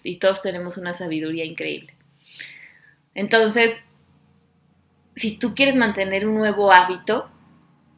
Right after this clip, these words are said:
esto creo que es la pieza clave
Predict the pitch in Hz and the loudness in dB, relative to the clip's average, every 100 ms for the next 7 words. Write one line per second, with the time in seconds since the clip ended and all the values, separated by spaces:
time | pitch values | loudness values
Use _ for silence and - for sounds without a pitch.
0 | _ _ _ - 208 - 233 233 220 220 | _ _ _ -8 -8 -2 -2 0 0 0
1 | 214 214 202 196 208 202 220 220 202 196 | -2 0 -4 -4 -6 -4 -6 -6 -4 -4
2 | 202 - | -4 -10